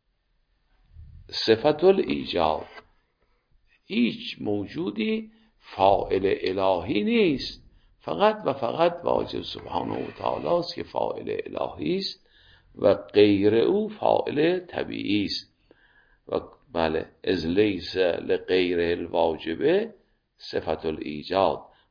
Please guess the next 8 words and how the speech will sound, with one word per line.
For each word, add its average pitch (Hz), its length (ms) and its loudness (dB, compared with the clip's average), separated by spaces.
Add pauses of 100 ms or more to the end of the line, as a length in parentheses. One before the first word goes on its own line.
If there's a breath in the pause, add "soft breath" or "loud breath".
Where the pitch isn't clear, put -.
بل 92 240 0
انما 85 640 -4
شأن 78 640 -6
غیر 85 420 -2
الواجب 82 920 0 (360 loud breath)
الاعداد 90 1000 0
و 95 320 0
التخصیص - 1120 -8